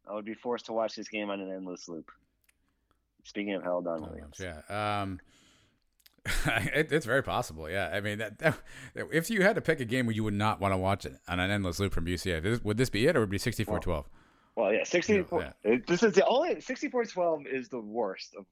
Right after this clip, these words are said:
Speaker 1: worst. And this one, though, I mean, we've taken a lot of beatings in our time,
Speaker 2: <laughs> We have.
Speaker 1: especially, <laughs> especially going back to our early days in ninety-nine and two thousand, two thousand one. But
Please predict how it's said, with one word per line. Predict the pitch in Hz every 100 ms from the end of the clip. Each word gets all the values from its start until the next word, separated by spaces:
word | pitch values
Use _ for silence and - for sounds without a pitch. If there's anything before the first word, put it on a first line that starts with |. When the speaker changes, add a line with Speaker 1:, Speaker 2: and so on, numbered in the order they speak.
| 98
Speaker 1:
worst. | 87 - - _
And | 104 123
this | 214 240
one, | 202 160 135
though, | 113 104 101 _ _ _
I | 160
mean, | 190
we've | 302
taken | - 247 175
a | 117
lot | 113 127
of | 98
beatings | 110 117 98 87
in | 127
our | 127
time, | - - - -
Speaker 2:
<laughs> | 160 - 151
We | 131
have. | 202
Speaker 1:
especially, | 208 233 170 - - - - - - -
<laughs> | 127 127 - - - -
especially | - 240 226
going | 180 190
back | 170 160 160
to | 139
our | 147 110
early | 123 113
days | 101 95 95 92
in | 95 92 _ _ _ _
ninety-nine | 95 113 120 110 107 113 113 110
and | 104 101
two | 107
thousand, | 101 113 117 107 101
two | 113
thousand | 107 98
one. | 101 113 107
But | - - _ - 87